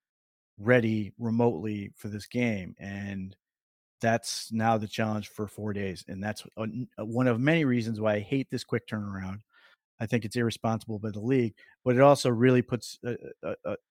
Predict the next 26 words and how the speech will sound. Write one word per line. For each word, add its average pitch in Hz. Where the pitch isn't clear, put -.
the 120
Browns 123
in 113
a -
tough 117
spot -
because 120
they 131
can't -
really 165
do 143
much 117
to 117
get 123
better 120
in 92
four 104
days. 92
I -
mean, 104
they 107
can, 101
you 107
know, 98
they 113
ca-, -